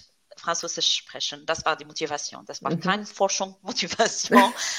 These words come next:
Speaker 1: Das kam wirklich so. Und dann bin ich gegangen dort und die erste,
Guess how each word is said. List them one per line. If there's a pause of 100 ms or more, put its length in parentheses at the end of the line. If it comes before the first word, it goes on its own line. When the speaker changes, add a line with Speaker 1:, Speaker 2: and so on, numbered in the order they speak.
(100)
Speaker 1:
Das
kam
wirklich
so.
Und
dann
bin
ich
gegangen
dort
und
die
erste,